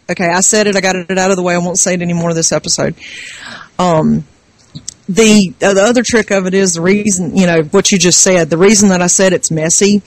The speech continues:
is because you do kinda have to think about where your input is coming from. Um,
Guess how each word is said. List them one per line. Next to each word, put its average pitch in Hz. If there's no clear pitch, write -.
is 180
because 180
you 180
do 175
kinda 180
have 185
to 175
think 220
about 196
where 190
your 185
input 180
is 185
coming 190
from. 202
Um, 170